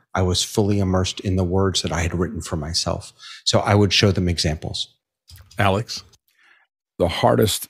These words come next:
Speaker 3: example that you can give someone, uh, is, um, to show them themselves. <laughs> Like, you know, like, "Go ahead and watch. Let's watch this, uh, together." And, and,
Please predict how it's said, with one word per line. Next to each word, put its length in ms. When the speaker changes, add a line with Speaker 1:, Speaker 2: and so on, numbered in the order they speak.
Speaker 3:
example 440
that 120
you 100
can 140
give 220
someone, 560
uh, 300
is, 480
um, 420
to 100
show 160
them 160
themselves. 460
<laughs> 320
Like, 400
you 80
know, 200
like, 120
"Go 140
ahead 260
and 120
watch. 280
Let's 200
watch 300
this, 300
uh, 240
together." 420
And, 360
and, 300